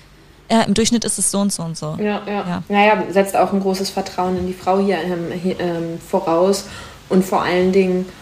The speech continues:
Speaker 2: auch ein Vertrauen auf diese Individualität und nicht auf die Zahlen, ne? Ist ja
Speaker 1: Richtig.
Speaker 2: gerade dann aber auch bei so medizinischen,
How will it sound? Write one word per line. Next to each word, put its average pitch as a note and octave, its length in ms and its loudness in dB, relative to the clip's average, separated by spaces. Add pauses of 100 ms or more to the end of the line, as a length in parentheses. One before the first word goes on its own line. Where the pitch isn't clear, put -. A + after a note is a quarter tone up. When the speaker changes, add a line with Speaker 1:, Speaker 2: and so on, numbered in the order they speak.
(320)
Speaker 2:
auch F#3+ 400 4 (960)
ein F#3 140 6
Vertrauen F#3+ 720 2
auf F#3+ 220 2
diese G3 180 2
Individualität F#3 920 2
und F#3 80 2
nicht F#3 140 -2
auf F3+ 120 -4
die - 100 -2
Zahlen, E3+ 540 2
ne? F#3+ 100 -2 (180)
Ist - 120 -14
ja E3+ 280 -4 (220)
Speaker 1:
Richtig. F#3+ 460 -2 (180)
Speaker 2:
gerade F#3 400 2
dann F#3 160 2
aber F3+ 220 4
auch F3 80 2
bei F3+ 140 0
so F3+ 100 0
medizinischen, F#3 880 2